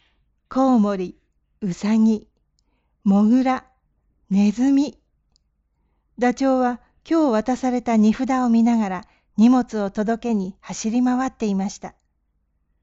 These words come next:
ポカポカ陽気です。心も体もあったかくなったのでした。夕方になった頃、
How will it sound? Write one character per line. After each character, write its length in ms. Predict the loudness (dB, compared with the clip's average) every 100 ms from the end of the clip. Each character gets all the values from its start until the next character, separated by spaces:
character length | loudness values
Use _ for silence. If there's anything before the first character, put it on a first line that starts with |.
| _ _ _ _ _ -12
ポ 160 | -12
カ 200 | -6 -6
ポ 160 | -4 -8
カ 160 | -4 -2
陽 220 | -2 -2
気 120 | -6
で 160 | -6 -8
す。 240 | -12 _ _ _ _ _ _ _ _ _ _ _
心 420 | -8 -6 -2 0
も 180 | -2 -4 -8
体 420 | -8 -6 -2 0
も 240 | 0 -2 _ _ _
あ 80 | -12
っ 80 | -10
た 140 | -8 -8
か 160 | -8
く 140 | -2 0
な 140 | 0
っ 20 |
た 180 | -2 -2
の 140 | -2
で 100 | -2
し 140 | -8 -10
た。 200 | -12 -12 _ _ _ _ _ _ _ _ _ _ _ _ _ _ _ _ _ _ _ _ _ _ _ _ _ _ _ -6
夕 300 | 0 2 4
方 280 | 2 0
に 140 | 2 2
な 120 | 0
っ 20 |
た 180 | -2 -10
頃、 260 | -10 -14